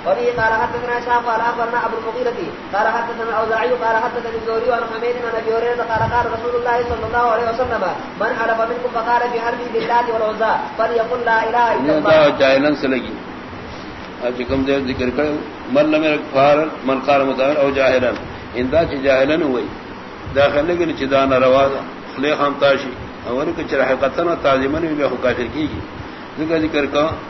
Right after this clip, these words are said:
Speaker 2: نہ من قال لا بلا روزہ فليقل لا إله إلا الله، سن چ کافر ش-، کافر شو۔ اور دار فارد حصول دا تدارک، چونکہ دا اتیان فدیمان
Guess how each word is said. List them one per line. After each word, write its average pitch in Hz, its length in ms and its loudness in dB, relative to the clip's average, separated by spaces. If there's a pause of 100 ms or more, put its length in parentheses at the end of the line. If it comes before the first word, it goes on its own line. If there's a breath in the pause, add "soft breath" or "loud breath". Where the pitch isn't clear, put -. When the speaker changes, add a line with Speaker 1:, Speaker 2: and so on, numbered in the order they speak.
(240)
Speaker 2:
نہ 123 360 2 (160)
من 147 180 0 (160)
قال 135 260 2
لا 139 160 6
بلا 143 280 4
روزہ 135 340 2 (140)
فليقل 147 400 0
لا 139 120 6
إله 131 180 4
إلا 131 120 2
الله، 135 180 2
سن 170 220 -2
چ 151 40 -6 (100)
کافر 139 280 4
ش-، - 160 -4
کافر 131 220 2 (120)
شو۔ 117 60 -6 (540 loud breath)
اور 120 140 -2
دار 160 200 6 (120)
فارد 147 280 4
حصول 135 480 -2
دا 151 60 0 (100)
تدارک، 131 380 4 (140)
چونکہ 151 260 -2
دا 143 300 4 (340)
اتیان 147 400 0
فدیمان 160 460 0